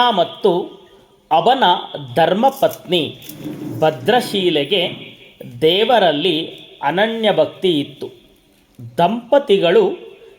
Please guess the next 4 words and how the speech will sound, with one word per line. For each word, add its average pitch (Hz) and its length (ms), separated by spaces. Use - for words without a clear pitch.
ನದಿ 175 400
ತೀರದಲ್ಲಿ 175 960
ಶ್ರೀ 190 200
ಸತ್ಯನಾರಾಯಣ 175 1160